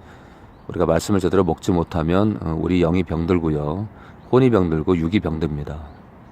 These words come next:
그래서, 어, 우리 성도님들 가운데, 어, 육체의, 음,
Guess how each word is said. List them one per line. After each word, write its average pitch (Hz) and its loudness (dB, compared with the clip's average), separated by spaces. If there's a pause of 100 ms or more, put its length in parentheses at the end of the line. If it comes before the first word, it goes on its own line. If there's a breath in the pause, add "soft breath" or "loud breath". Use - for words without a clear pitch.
(400 loud breath)
그래서, 95 4
어, 87 2
우리 82 0
성도님들 123 4
가운데, 87 2 (640 loud breath)
어, - -2
육체의, 98 4
음, 85 -2